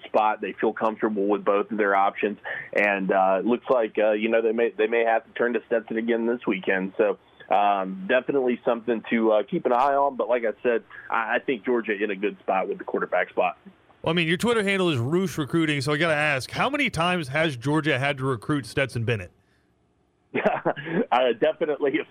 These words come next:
Speaker 1: few. I mean, uh, there was, uh, as a walk-on out of high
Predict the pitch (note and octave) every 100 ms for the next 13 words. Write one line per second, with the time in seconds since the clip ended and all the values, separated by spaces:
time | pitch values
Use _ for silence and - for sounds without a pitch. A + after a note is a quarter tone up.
0 | - D#3 - A2+ G2+ A2 A#2 A2 G#2 -
1 | - - A2 A2+ B2 B2+ B2+ A2+ A#2+ A#2
2 | A2 B2 A#2+ A#2+ C#3 C3+ - C#3 B2+ C3
3 | B2 B2 B2+